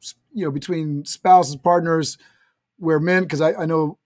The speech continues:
I kinda go through that with my wife. I'm very physical, and sometimes she isn't as much, and I, and I'm, and I'm craving that in the, in the personal relationships, right?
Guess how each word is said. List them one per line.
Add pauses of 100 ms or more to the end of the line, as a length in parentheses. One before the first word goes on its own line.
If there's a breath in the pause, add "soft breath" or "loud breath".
(140)
I
kinda
go
through
that
with
my
wife.
I'm
very
physical,
and
sometimes (280 soft breath)
she
isn't
as
much,
and
I,
and
I'm,
and
I'm
craving
that
in
the,
in
the
personal
relationships,
right?